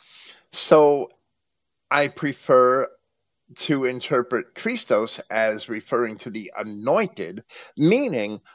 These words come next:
the whole family, and they are being administered to through the faith in their hearts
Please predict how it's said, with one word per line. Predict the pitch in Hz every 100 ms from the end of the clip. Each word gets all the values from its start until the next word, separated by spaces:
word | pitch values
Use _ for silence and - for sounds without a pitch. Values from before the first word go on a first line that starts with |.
| _
the | 139
whole | 135 127
family, | 135 - 196 180 110 85 95 135 _ _ _ _ _ _ _ _ _ _ _ _ _ _ _
and | 135 139 139 135 127 143
they | 143 160 160 160
are | - 139
being | 139 143 135 131 - -
administered | 151 165 156 135 143 185 175 - - 87 73 - _ _ _
to | - - 135 - - _ _ _ _ - _
through | -
the | 175
faith | 170 - 110 139
in |
their | 147 175
hearts | 202 240 101 65 - - - -